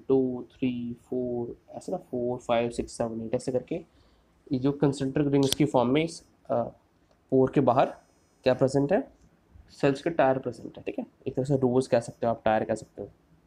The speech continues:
ठीक है, arrangement है cells का concentric rings की form में, ठीक है। और इसकी जो वॉल है हमें दिख रहा है, वॉल जो हाफ है वो इस upper hypotermis के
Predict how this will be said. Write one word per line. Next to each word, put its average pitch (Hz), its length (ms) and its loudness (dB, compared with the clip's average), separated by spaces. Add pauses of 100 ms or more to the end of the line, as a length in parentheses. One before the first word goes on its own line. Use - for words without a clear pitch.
(140)
ठीक - 100 -14
है, 165 80 -14 (760)
arrangement 123 480 -2
है 101 80 -2
cells - 260 -10
का 110 80 -10 (220)
concentric 131 540 2
rings 123 240 -2
की 151 120 2
form 127 240 -6
में, - 160 -14 (920)
ठीक 170 100 -2
है। 120 60 4
और 135 80 6
इसकी 135 200 0
जो 147 160 6
वॉल 127 340 4
है 147 60 4
हमें 139 160 2
दिख 131 160 2
रहा 143 140 6
है, 139 60 4
वॉल 135 320 4 (960)
जो 139 180 4 (100)
हाफ 131 320 4
है 156 100 4
वो 156 380 2 (1700)
इस 135 160 0
upper 135 200 2
hypotermis 143 460 2
के 202 100 2